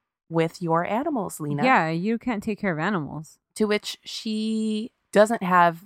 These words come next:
Speaker 1: really any reply, but her animals seem to be dropping left and right.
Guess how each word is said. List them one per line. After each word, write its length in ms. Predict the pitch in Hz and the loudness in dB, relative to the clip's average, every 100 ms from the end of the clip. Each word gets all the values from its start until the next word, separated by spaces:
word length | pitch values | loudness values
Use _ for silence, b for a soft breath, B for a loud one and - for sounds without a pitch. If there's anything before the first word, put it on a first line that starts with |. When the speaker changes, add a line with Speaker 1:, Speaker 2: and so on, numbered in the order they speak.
| - _ | -20 _
Speaker 1:
really 360 | 175 202 202 - | 0 2 2 2
any 400 | 180 190 180 165 | 2 2 0 0
reply, 560 | 160 160 170 185 175 165 | -2 0 4 6 6 4
but 240 | 165 156 | 2 2
her 120 | 185 185 | 2 0
animals 380 | 170 190 170 165 | 2 0 -4 -6
seem 140 | 180 | -8
to 80 | 165 | -6
be 120 | 165 | -8
dropping 520 | 151 175 165 160 160 156 b b b - | -2 0 0 -4 -8 -12 b b b -4
left 320 | 160 170 - | 4 4 4
and 80 | 175 | 2
right. 240 | 175 165 | 2 2